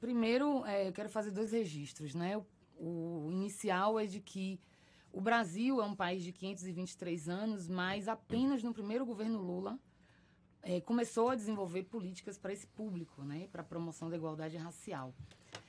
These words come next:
E foi interrompido durante os últimos seis anos e agora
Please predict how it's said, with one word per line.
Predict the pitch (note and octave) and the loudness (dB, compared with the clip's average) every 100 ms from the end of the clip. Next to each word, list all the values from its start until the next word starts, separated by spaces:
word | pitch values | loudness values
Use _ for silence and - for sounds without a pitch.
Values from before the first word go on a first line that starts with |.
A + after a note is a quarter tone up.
| - - | -20 -4
E | G#3 A3 A3 G#3 F#3+ | 0 4 4 2 0
foi | A3+ | 2
interrompido | A#3 A#3 C#4+ C#4 A3 C4+ A#3+ | 4 6 6 4 2 2 0
durante | A3 G3 G3 G3 | 0 2 0 -2
os | F3+ | -6
últimos | - G3 G3 | -4 -6 -4
seis | G#3 G#3 F3+ | -2 0 0
anos | F#3 A#3 G#3+ | 0 -2 0
e | G#3+ | 0
agora | F3+ F3+ G3 A3+ | 6 8 8 6